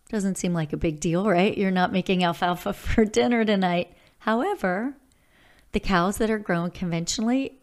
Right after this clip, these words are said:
that we then eat later as our hamburger and our steak, they do eat that alfalfa. Their systems are being also harmed because of these genetically modified foods.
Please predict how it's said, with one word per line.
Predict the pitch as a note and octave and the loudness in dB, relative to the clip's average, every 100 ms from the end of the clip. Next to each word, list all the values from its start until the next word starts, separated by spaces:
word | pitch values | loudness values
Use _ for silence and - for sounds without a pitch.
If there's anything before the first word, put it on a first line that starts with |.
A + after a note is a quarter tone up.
| - | -10
that | F3 E3+ - | -2 0 0
we | F3+ F3+ | 0 0
then | F3 E3 E3+ F#3 | 0 -2 -4 -6
eat | E3+ | -6
later | E3 E3 G3+ A#3+ C4+ - - | -6 -4 -4 -6 -8 -12 -6
as | F#3 | -4
our | F3+ F3 | -2 -2
hamburger | E3+ F3 F#3+ F#3+ F#3 | -4 -4 -2 -2 -2
and | F3 | -4
our | D#3+ | -6
steak, | - G#3+ A#3+ - - _ _ _ - | -4 -4 -4 -8 -20 _ _ _ -2
they | F3+ | -2
do | E3+ F3 | 2 0
eat | E3 D3+ | 0 0
that | D3 | -2
alfalfa. | D#3 D#3 - - - - - _ _ _ | -4 -8 -8 -10 -10 -14 -14 _ _ _
Their | F3 E3+ G3 A3 B3 | -6 2 4 4 0
systems | - - D#3 E3+ D#3+ | -2 -4 -4 -4 -6
are | - D#3+ | -2 -2
being | D3+ E3 D#3 D3+ | 0 0 -2 -4
also | - E3 - E3 - - - _ _ _ _ _ - - | -2 -2 -2 -2 -4 -6 -14 _ _ _ _ _ -14 -10
harmed | D#3 G3 E3 C#3+ C#3+ - _ _ | -2 0 0 -2 -4 -10 _ _
because | - - D#3+ D3+ | -8 -4 -4 -2
of | E3 | -2
these | D3+ D3+ D3 | 0 -2 -4
genetically | - - D#3+ D3 D3 D3 E3 | -6 -2 0 2 0 -2 -2
modified | E3 E3+ F3 G3+ G3 | 0 -2 0 -2 0
foods. | D#4+ C#4 D3 - | 2 2 0 -8